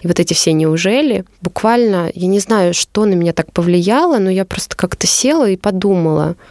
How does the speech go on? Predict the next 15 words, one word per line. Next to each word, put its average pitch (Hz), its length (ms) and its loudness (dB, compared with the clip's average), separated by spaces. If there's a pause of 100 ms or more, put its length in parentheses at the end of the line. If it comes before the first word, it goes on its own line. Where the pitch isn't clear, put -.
(120)
почему 196 500 2
вдруг 226 440 -2
всё - 180 -2
должно 160 380 2
повториться? 175 680 -2
Опять 190 260 0
же, 160 260 -2
хочу - 260 -4
сказать, 180 300 0
что - 160 -8
пренатальная 180 640 0
диагностика, 190 800 -2
она 208 140 2
даёт 185 300 0
информацию, 180 800 0